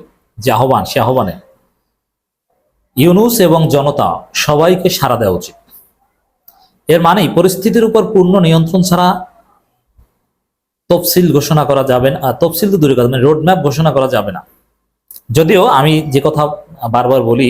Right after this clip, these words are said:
যে রোডম্যাপ ঘোষণা করলেও ওই রোডম্যাপ অনুযায়ী নির্বাচন হবে না, তফসিল ঘোষণা করলেও ওই তফসিল অনুযায়ী নির্বাচন হবে না।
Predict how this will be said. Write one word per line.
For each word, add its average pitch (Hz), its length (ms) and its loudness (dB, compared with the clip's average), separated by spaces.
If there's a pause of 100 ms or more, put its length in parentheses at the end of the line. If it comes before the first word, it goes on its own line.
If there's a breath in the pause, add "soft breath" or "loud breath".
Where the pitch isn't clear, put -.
যে 131 100 0
রোডম্যাপ 151 320 2
ঘোষণা 180 300 2
করলেও 190 300 2
ওই 208 80 4
রোডম্যাপ 170 300 2
অনুযায়ী 180 260 0
নির্বাচন 131 380 -2
হবে 95 120 -2
না, 85 100 -10 (380 loud breath)
তফসিল 196 360 2
ঘোষণা 196 280 2
করলেও 196 320 2
ওই 175 120 2
তফসিল 170 300 0
অনুযায়ী 160 240 0
নির্বাচন 135 340 -2
হবে 107 200 -2
না। 85 100 -10